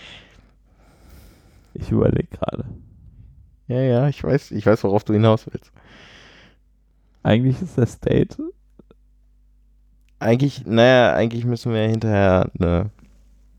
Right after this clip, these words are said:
Speaker 2: den Status auch unbearbeitet haben. Also, dass es den Status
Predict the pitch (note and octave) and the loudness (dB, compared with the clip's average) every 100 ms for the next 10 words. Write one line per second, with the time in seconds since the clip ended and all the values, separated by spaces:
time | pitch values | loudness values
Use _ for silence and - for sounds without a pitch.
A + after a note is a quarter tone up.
0 | - G#2 E2+ G2 - D#2+ G2 F#2 - E2+ | -16 -6 -4 -2 0 2 0 -2 -2 -2
1 | - - G2+ E2+ - - - - - A#2+ | -4 -6 -2 -2 -2 -4 -6 -10 -8 -8
2 | - - _ _ _ _ - - - - | -10 -14 _ _ _ _ -20 -20 -20 -20
3 | _ _ _ _ _ _ _ _ _ _ | _ _ _ _ _ _ _ _ _ _
4 | - - - _ _ _ _ _ _ - | -20 -20 -20 _ _ _ _ _ _ -4
5 | G2+ F#2 F2 F#2 F#2+ - F2+ - F2+ G#2+ | 0 2 2 0 -2 -4 -2 2 2 2
6 | G2+ - | 0 -4